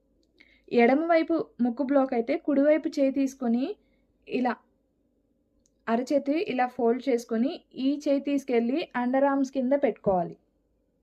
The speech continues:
అలాగే కుడివైపు ముక్కు బ్లాక్ అయితే ఎడమ చేయి తీసుకొని ఇలా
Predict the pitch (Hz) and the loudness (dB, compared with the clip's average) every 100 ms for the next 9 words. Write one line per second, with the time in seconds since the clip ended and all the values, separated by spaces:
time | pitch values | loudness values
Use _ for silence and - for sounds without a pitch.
0 | _ _ _ _ _ _ _ _ _ - | _ _ _ _ _ _ _ _ _ 0
1 | 226 214 320 - _ _ _ _ _ _ | 2 2 -2 -4 _ _ _ _ _ _
2 | _ _ _ _ _ 311 311 320 330 311 | _ _ _ _ _ 2 8 8 8 0
3 | 294 294 262 269 269 240 269 370 539 _ | -2 -4 0 0 0 -4 -2 -4 -8 _
4 | _ 240 233 262 294 277 285 294 269 - | _ 2 4 4 -2 0 0 0 -4 -4
5 | 269 320 523 - _ - 220 | -4 -4 -8 -14 _ -4 -4